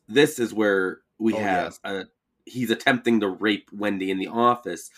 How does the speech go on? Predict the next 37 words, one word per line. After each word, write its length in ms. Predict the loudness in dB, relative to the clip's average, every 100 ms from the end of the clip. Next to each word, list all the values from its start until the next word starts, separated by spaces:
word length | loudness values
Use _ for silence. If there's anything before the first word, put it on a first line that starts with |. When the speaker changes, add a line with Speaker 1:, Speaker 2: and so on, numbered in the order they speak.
| -20 _
Speaker 1:
to 120 | 2
silly 460 | 2 4 6 8 8
tuba 400 | 12 12 12 12
music, 440 | 10 8 8 4 6
Brett. 340 | 4 4 0 -10
It's 160 | 4
like, 120 | 4 6
"Womp, 400 | 6 8 8 4 _
womp, 260 | -4 -4 -4 _ 2
womp, 200 | 4 4 2 _ -2
womp, 160 | -2 -4 0
womp, 160 | 2 2 _ _ -6
womp, 180 | -6 -6 _ -8
womp, 200 | -6 -6 _ 2
womp." 180 | 2 2 -6
Speaker 2:
He's 260 | 0 4 8
Speaker 1:
And 120 | 10
Speaker 2:
fat. 200 | 10 6
Speaker 1:
this 120 | 6 2 _ _ _ _ _ _
five 420 | 4 6 10 10
hundred 380 | 10 6 6 4
pound 320 | 4 4 4
man 400 | 6 6 4 0 -2 6
is 120 | 8
on 180 | 8 8
a 100 | 8
wheelie, 720 | 6 8 10 10 10 8 8
like, 360 | 6 8 8 6
lazy 440 | 4 6 6 6 2
boy 260 | 6 6
chair 340 | 8 8 8 8
Speaker 2:
Yeah. 180 | 4 8
Speaker 1:
that 140 | 8 8
wheels 420 | 8 10 10 10
around 380 | 10 12 12 12
the 100 | 8
office, 640 | 10 8 6 4 4 2